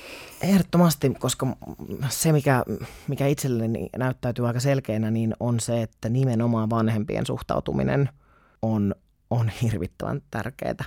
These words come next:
Ja vaikka, vaikka muu maailma olisi minkälainen, niin jos on vanhempien tuki ja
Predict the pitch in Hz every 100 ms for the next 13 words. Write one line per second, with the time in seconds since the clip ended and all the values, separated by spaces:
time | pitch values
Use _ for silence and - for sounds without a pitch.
0 | - _ _ 101 107 110 110 - 110 -
1 | 110 113 117 123 131 120 113 107 107 107
2 | 127 127 117 95 87 50 50 - 147 -
3 | 120 107 107 104 113 110 - - _ 110
4 | 110 117 117 113 107 82 90 110 - -
5 | 110 - 127 - _ _ _ _ _ -
6 | 90